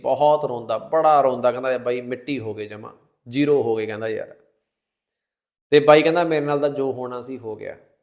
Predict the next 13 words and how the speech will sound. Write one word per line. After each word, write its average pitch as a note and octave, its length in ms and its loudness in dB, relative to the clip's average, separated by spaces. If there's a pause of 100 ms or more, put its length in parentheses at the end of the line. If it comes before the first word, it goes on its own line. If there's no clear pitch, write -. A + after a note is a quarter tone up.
(160)
ਪਰ D3 220 6
ਇਹ E3+ 240 0
ਲੋਕਾਂ C#3+ 380 2
ਤੱਕ C#3 200 0
ਜ਼ਰੂਰ B2+ 320 -4
ਪਹੁੰਚਾਈ B2 480 -6 (600)
ਵੀ E3 360 -4
ਆ C#3 120 4
ਵੀ G3 120 4
ਕੁਝ E3+ 200 0
ਚੱਲਦਾ B2+ 420 2
ਪਿਆ C3 240 2
ਜੇ, C#3 200 -2